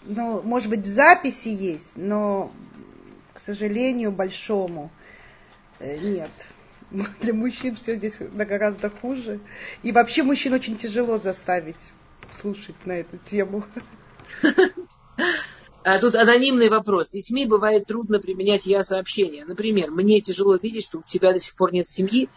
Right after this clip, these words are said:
Speaker 2: Прости, это моё личное дело». А, дорогой аноним, а, если вы скажете, э, не «я-сообщение», а, например,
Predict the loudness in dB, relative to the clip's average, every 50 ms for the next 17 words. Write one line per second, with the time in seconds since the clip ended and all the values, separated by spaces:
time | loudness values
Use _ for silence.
0 | _ _ _ 0 0 0 2 2 4 4 4 4 2 2 2 2 2 2 0 -4
1 | -4 -2 -2 0 2 2 2 0 0 -2 _ _ _ _ _ _ -16 -14 -12 -6
2 | -2 0 2 2 4 6 6 6 8 6 4 2 2 0 0 0 0 -2 -6 _
3 | _ _ _ _ _ _ _ _ _ _ _ _ -20 -20 _ -20 -20 -20 -20 -14
4 | -10 -6 -4 -4 -4 -4 -4 2 4 4 4 4 2 -4 -2 -4 -4 -2 -2 -2
5 | 0 0 -2 -2 -2 -2 -2 -4 -6 _ _ _ _ _ _ _ _ -10 -6 -4
6 | -4 -2 -2 0 2 4 4 6 6 6 4 2 2 0 -4 -8 -10 -10 -10 -14
7 | -12 -12 -10 -10 -8 -8 -8 -6 -6 -4 -2 -2 -2 -2 0 4 6 6 6 6
8 | 4